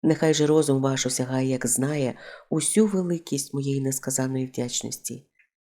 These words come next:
Скажу вам тільки, що виконую все точнісінько так, як ви веліли, і тоді, можливо, заспокоївшись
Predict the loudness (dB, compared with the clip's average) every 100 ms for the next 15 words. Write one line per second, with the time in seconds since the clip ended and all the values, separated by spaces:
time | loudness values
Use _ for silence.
0 | _ _ -4 0 2 0 -2 -4 -4 -4
1 | -6 -4 -2 -2 -2 -6 -18 -12 -6 2
2 | 2 2 -2 0 0 0 0 0 -2 -2
3 | -2 -2 -2 -6 -6 -8 -8 -6 -8 -4
4 | -4 -2 -2 -2 -2 -4 -10 -16 -20 _
5 | 0 0 2 2 4 2 2 2 0 0
6 | -2 -6 -2 -2 -2 -2 -2 -4